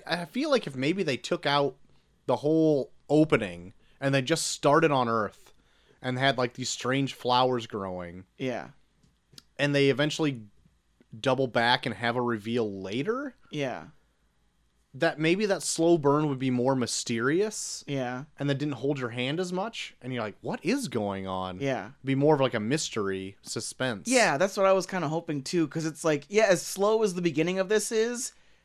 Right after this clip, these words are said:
Speaker 2: they do some weird leaps in logic to get the plot going.
Speaker 1: Mm-hmm.
Speaker 2: Where, <laughs> like, the, the main woman in this, just out of the, out of nowhere, after her husband's been acting weird for a day, has already jumped to the conclusion that his body's been ch-,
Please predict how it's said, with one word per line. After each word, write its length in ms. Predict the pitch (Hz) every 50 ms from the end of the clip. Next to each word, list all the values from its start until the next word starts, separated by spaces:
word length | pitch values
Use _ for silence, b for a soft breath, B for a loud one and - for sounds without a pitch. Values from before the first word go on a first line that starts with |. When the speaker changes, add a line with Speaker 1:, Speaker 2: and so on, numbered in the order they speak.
| _ -
Speaker 2:
they 120 | 208 254
do 160 | 226 302 277 233
some 520 | - 180 170 160 147 143 151 143 139 131
weird 360 | 143 160 208 226 233 233 190
leaps 320 | 170 165 190 196 185 - -
in 120 | 175 160
logic 460 | 147 143 151 160 165 160 165 147 -
to 60 | -
get 180 | 151 143 170 170
the 80 | - 143
plot 380 | - - - 143 147 160 170
going. 460 | 160 175 180 185 190 196 196 202 202 202 - -
Speaker 1:
Mm-hmm. 400 | 120 113 113 123 120 117 113 117
Speaker 2:
Where, 140 | 113 - -
<laughs> 340 | - - 269 254 - 285
like, 200 | 285 254 208 - B B B B B B B B _
the, 380 | 208 214 208 202 190 175 170 165
the 160 | 170 180 180
main 500 | 180 185 202 214 220 214 202 190 180 180 185 185 156
woman 300 | 156 175 185 190 196 180
in 160 | 165 156 156
this, 460 | 151 143 135 131 135 131 - - - -
just 180 | - 214 208 - -
out 160 | 196 202 202
of 100 | 202 202
the, 120 | 170 196 - -
out 180 | - 202 240 262
of 80 | 247 240
nowhere, 680 | 220 214 233 233 233 214 190 160 143 131 117 117 117 - -
after 480 | 180 202 214 - 247 247 240 226 208 - -
her 200 | 175 208 208 190
husband's 320 | 170 202 208 185 208 196 180
been 60 | 180
acting 380 | 175 170 165 170 - 202 170 156
weird 200 | 165 180 180 170
for 160 | - 175 170 160
a 60 | 156
day, 480 | 143 117 156 160 156 151 147 135 120 b b b b b b b b b
has 140 | 180 170 -
already 280 | 214 202 202 208 208
jumped 260 | 160 170 196 196 185 -
to 60 | 185
the 40 | 170
conclusion 540 | 170 - - 185 180 180 143 165 160 156 156
that 260 | 156 151 147 - - - _ _ _ _ -
his 220 | 147 170 190 165
body's 400 | 143 131 170 156 160 170 170 160
been 240 | 135 160 170 170 143
ch-, 180 | - - -